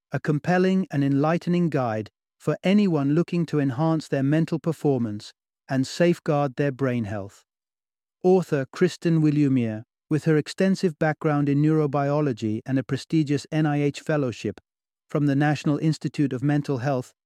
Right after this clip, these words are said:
under her belt, utilizes the latest in neuroscientific research to offer listeners actionable strategies.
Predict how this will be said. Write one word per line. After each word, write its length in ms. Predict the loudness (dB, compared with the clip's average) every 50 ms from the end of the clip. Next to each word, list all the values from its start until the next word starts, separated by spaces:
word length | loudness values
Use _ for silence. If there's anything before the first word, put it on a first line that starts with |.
| _
under 260 | -2 -2 0 0 0
her 100 | -2 -2
belt, 400 | -2 -2 -2 -2 -2 -4 -8 -12 -20 _ _ _ _ _ _ _ _ _ _ _ _ 0
utilizes 800 | 2 2 2 2 2 0 2 2 0 0 -2 -2 -4 -6 -4 -4
the 100 | -2 0
latest 400 | 2 2 2 2 0 -2 -2 -2
in 140 | 0 2 4
neuroscientific 920 | 4 4 4 4 2 0 -2 -2 -2 0 -2 0 -2 -2 -2 -2 -4 -2
research 520 | 0 0 0 0 0 -2 -2 -2 -4 -4 -6
to 120 | -6 -4
offer 300 | -2 -4 -4 -2 -2 -2
listeners 500 | 0 0 -2 -2 -2 -2 -2 -2 -4 -6 -12 _ -4
actionable 560 | -4 -4 -4 -4 -4 -2 -2 0 0 -2 -4
strategies. 800 | -6 -4 -2 -2 -2 -2 -2 -4 -6 -6 -6 -8 -8 -14 -20 -20